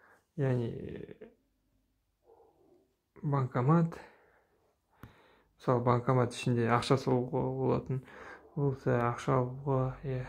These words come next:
доллар ол керек болса, мысалы, вот, круглосуточно применить дейміз. Вот. Яғни Шолоховтың маған жақын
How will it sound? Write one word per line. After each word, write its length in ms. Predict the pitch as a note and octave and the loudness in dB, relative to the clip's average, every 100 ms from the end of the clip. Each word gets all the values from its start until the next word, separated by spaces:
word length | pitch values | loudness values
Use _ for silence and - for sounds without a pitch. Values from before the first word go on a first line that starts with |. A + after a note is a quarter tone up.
| - | -6
доллар 420 | C3 C3 C3+ C#3 | 6 8 8 6
ол 160 | C3 B2+ | 4 2
керек 300 | C3 C3 C3 | 2 0 -2
болса, 300 | - C3 B2+ | -6 -6 -4
мысалы, 460 | A#2+ - B2 A#2+ A#2 - - - - _ _ _ _ _ _ _ _ _ _ _ _ | -6 -8 -8 -6 -10 -12 -20 -20 -20 _ _ _ _ _ _ _ _ _ _ _ _
вот, 380 | D#3+ B2+ B2+ - | -8 -6 -8 -12
круглосуточно 640 | - C3 A#2+ A#2 - D#3+ - | -2 0 0 -2 -8 -14 -2
применить 480 | C#3 B2 A#2 A2+ - | 4 4 4 0 -2
дейміз. 320 | D3 D#3 - - _ _ _ - - _ | -2 -2 -4 -18 _ _ _ -20 -20 _
Вот. 300 | C#3+ A#2+ A2+ - _ - - - - - - - _ | -2 -2 -4 -12 _ -20 -20 -20 -20 -20 -20 -20 _
Яғни 220 | C#3+ C#3+ C#3 | 0 0 4
Шолоховтың 540 | C#3+ C3+ C3+ - C3+ | 4 4 0 -2 2
маған 240 | B2+ B2+ B2+ | 2 2 2
жақын 300 | B2 C3 | 0 0